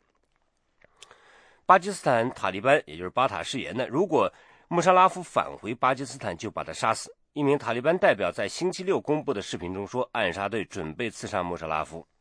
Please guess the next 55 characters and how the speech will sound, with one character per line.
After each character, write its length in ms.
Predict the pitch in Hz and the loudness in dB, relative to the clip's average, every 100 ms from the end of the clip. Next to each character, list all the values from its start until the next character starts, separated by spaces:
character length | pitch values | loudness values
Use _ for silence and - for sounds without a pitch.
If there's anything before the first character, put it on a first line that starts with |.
| _ _ _ _ _ _ - | _ _ _ _ _ _ -4
穆 140 | 180 | 2
沙 80 | 202 | 8
拉 160 | 190 | 8
夫 120 | 190 180 | 8 6
担 160 | 175 | 4
任 160 | 165 120 | 6 2
巴 160 | 131 147 | 0 0
基 100 | 151 | -2
斯 100 | - | -4
坦 140 | 104 | -4
总 160 | 98 107 | -4 -4
统 100 | 92 | -6
期 140 | - | -8
间 220 | 87 95 | -6 -4
和 100 | 87 | -4
美 160 | 98 76 | -4 -6
国 160 | 65 92 | -8 -6
保 220 | 80 71 | -6 -6
持 120 | 98 | -6
密 240 | 107 143 | -4 -4
切 160 | 90 92 | -4 -10
联 240 | 67 58 | -12 -12
系， 220 | 82 82 - | -12 -12 -16
并 180 | - 107 - | -10 -8 -8
支 240 | - 190 | -8 -8
持 260 | 160 - 101 | -6 -6 -6
美 220 | 90 65 | -6 -8
国 120 | 78 | -8
的 120 | 82 | -10
反 280 | - 82 135 | -6 -4 -4
恐 220 | - 101 | -6 -8
努 140 | 71 64 | -8 -12
力， 180 | 80 - _ _ _ | -16 -18 _ _ _
从 180 | - 117 | -4 2
而 80 | 113 | 2
惹 200 | 110 147 | 2 0
恼 180 | 120 65 | 0 -4
了 100 | 78 | -8
塔 160 | - | -10
利 120 | 67 65 | -16 -8
班。 200 | 80 78 _ _ _ _ _ _ _ _ _ _ | -8 -8 _ _ _ _ _ _ _ _ _ _
穆 140 | 135 131 | -2 2
沙 80 | |
拉 160 | 135 123 | 4 2
夫 100 | 131 | 2
在 160 | 127 113 | -2 -2
他 140 | 110 | -2
乘 180 | - 113 | -2 -4
坐 120 | 113 | -4
的 40 | |
飞 160 | 92 120 | -4 -6
机 160 | 113 127 | -6 -10
星 160 | - 127 | -6 -6
期 100 | 113 | -4
天 220 | 127 | -4